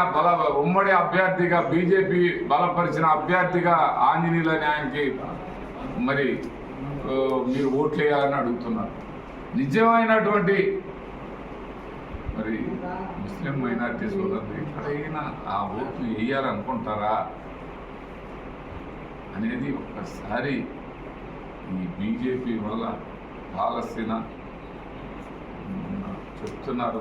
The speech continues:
మన గోవాలో గడ్డి తింటున్నారు అని అన్నం లేక.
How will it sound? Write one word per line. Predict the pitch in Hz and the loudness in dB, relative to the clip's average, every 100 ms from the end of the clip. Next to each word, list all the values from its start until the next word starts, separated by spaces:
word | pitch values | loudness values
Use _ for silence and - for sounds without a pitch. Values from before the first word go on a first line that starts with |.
| 104 | -4
మన | 110 101 92 | -4 -4 -4
గోవాలో | 107 113 110 - - - - - - - 175 | -2 0 0 -4 -8 -12 -14 -14 -14 -12 -8
గడ్డి | 180 101 123 | -6 -4 -4
తింటున్నారు | 131 117 120 113 110 101 98 95 | -2 -2 0 0 0 -2 -4 -6
అని | 87 - - - - - - - - - 101 | -8 -10 -12 -14 -12 -14 -12 -12 -12 -8 -6
అన్నం | 107 110 110 | -2 0 0
లేక. | 104 | -4